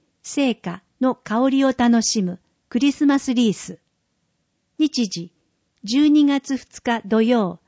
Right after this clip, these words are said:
十時から十一時三十分。十三時から十四時三十分。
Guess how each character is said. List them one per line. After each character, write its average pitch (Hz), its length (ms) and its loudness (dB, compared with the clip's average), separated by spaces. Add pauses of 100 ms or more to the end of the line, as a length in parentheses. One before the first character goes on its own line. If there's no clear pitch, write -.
(380)
十 294 260 0
時 233 140 -4
か 202 160 -4
ら 180 160 -6
十 269 260 0
一 285 240 -2
時 220 140 -4
三 240 260 0
十 233 160 -2 (200)
分。 170 300 -8 (1000)
十 294 200 2
三 302 300 2
時 240 120 0
か 196 160 -2
ら 185 200 -6
十 269 260 0
四 240 160 2
時 190 100 -6
三 233 300 0
十 226 140 0
分。 170 420 -8